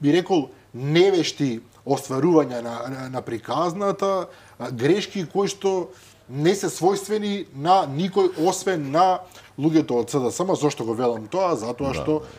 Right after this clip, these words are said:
Speaker 1: вие можете да видите
Speaker 2: Пред три
Speaker 1: слободно
Speaker 2: дена
Speaker 1: како
Speaker 2: видовме
Speaker 1: Да,
Speaker 2: примери.
Speaker 1: пред три дена видовме како се грешат буквално букви на,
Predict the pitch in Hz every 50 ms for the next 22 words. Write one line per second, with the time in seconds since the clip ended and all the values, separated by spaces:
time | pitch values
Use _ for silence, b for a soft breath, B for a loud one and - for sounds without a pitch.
0 | B B 139 143 143 151 156 147 - 160 147 139 151 170 160 160 123 98 - 127
1 | 143 147 117 117 107 107 104 98 98 - 95 107 - - - 101 90 - - 85
2 | 95 170 165 151 101 95 92 - B B B B - 156 147 - - 220 196 139
3 | 156 196 196 180 147 180 190 190 196 196 180 160 - 170 175 - 180 160 - 147
4 | 123 123 156 180 170 185 151 120 - b b b b b - 110 117 160 175 175
5 | 180 190 175 160 135 117 107 104 104 117 180 208 165 - 175 165 147 143 139 135
6 | 131 127 120